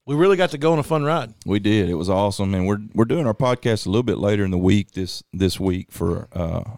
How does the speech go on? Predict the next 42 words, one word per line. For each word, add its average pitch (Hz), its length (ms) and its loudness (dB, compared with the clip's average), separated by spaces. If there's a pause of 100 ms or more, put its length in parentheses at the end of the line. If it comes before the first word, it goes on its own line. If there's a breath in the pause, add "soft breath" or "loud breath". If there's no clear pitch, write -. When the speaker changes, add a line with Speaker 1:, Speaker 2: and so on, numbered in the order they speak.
(440)
Speaker 2:
it's 143 120 -6
Speaker 1:
A 123 40 -6
lot 160 160 2
of 143 100 0
new-, 139 120 0
lot 165 220 2
of 156 80 0
news 151 260 2
this 104 140 -12
week. 127 100 0
Speaker 2:
Yeah, 113 100 4
a 101 60 4
lot 123 180 2
of 135 60 0
news. 120 340 2
We 117 60 -8
got 101 180 0
National 110 360 0
Signing 110 340 0
Day 104 160 0
today. 92 440 2
Speaker 1:
Yes. 107 460 -8
Speaker 2:
We've 92 200 -2
got, 92 400 -2 (100)
uh, 87 460 -2
the 87 180 -6
new 98 180 0
conferences 113 920 -2
Speaker 1:
Yes. 101 320 -6
Speaker 2:
in 104 40 2
high 101 60 2
school 98 220 -2
football 95 420 0
were 92 140 2
revealed 92 520 4
yesterday. 85 720 0
So 95 180 -2
we 117 140 2
Speaker 1:
Yes. 156 80 2
Speaker 2:
wanted 123 180 2
to 98 60 0
wait 107 300 0